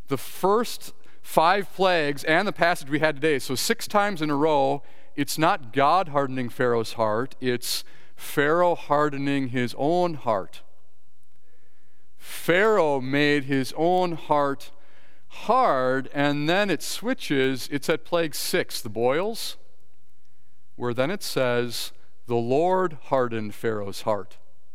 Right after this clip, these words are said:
which I think is the worst part of this whole discussion, is that God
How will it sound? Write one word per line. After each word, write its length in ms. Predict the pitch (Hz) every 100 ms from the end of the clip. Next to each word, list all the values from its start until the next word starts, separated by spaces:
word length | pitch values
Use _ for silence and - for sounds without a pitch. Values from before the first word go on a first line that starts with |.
| - - - - - - - - - - - - - - - - -
which 160 | 123 143
I 80 | 160
think 240 | 180 156
is 140 | 135 113
the 80 |
worst 260 | 120 151 -
part 200 | 151 139
of 40 |
this 120 | 123 -
whole 120 | 135
discussion, 540 | 107 - 147 - 117
is 260 | 117 120 107
that 240 | 113 98
God 600 | 123 170 139 113 113 135